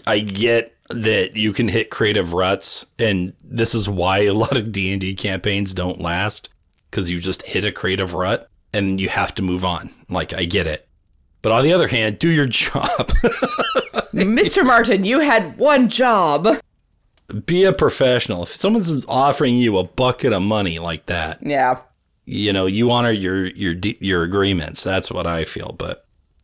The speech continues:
Speaker 1: um,
Speaker 2: Yeah, it's
Speaker 1: anyway, he, he's, he knows his mind better than I know it,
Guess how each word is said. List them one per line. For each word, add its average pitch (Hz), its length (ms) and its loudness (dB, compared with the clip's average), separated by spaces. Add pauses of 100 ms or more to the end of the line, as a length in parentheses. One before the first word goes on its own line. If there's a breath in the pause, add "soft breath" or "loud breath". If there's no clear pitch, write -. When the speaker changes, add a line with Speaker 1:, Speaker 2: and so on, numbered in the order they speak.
(500)
Speaker 1:
um, 95 600 0 (800 loud breath)
Speaker 2:
Yeah, 120 200 -2
it's - 440 0
Speaker 1:
anyway, 80 600 -2
he, 95 440 -4
he's, 98 420 -4
he 107 160 -2
knows 92 260 0
his 90 200 -8
mind 87 260 -4
better 82 140 -4
than 87 220 -6
I 90 200 -4
know 85 200 -4
it, 90 120 -10